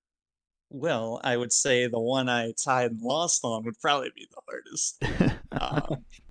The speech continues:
Speaker 1: with our, uh, good local Nec-, or, uh, our good local Orc player here.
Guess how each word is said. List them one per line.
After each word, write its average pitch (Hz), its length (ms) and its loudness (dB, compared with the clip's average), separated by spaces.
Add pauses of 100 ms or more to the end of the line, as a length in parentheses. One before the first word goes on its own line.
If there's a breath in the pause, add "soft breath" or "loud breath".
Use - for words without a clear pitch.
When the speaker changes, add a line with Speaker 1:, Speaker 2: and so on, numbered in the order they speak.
(220)
Speaker 1:
with 135 200 0
our, 120 180 6
uh, 110 320 0 (180)
good 156 220 6
local 143 340 6
Nec-, 156 340 -2 (160)
or, 135 100 2
uh, 113 220 2
our 127 160 -2
good 139 160 -2
local 139 320 -2
Orc 185 260 0
player 113 360 2
here. 113 340 2